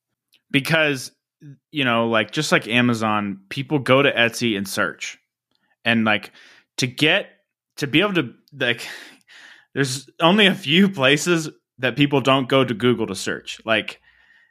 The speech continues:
and Amazon fi-, like, finally got that. Like, there's more searching on Amaz-, like, and Etsy's one as well. Like, people go there and search. And so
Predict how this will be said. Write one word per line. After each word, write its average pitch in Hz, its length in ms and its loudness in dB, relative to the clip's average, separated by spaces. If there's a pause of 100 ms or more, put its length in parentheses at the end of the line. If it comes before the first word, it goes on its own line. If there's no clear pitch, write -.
(280)
and 117 180 -4
Amazon 160 580 2
fi-, 160 280 -4
like, 135 240 2
finally 151 320 0
got 139 260 0
that. 131 300 -2
Like, 107 160 -8
there's 120 240 -6
more 127 260 0
searching 135 380 -2
on 135 100 0
Amaz-, 120 380 -2
like, 120 280 -2
and 131 360 -2 (120)
Etsy's 131 480 0
one 113 480 -2
as 113 200 -4
well. 143 300 4
Like, 110 200 -4 (400)
people 139 280 -2
go 127 180 2
there 113 160 4
and 127 100 -2
search. 131 400 0
And 143 120 -4
so 143 360 2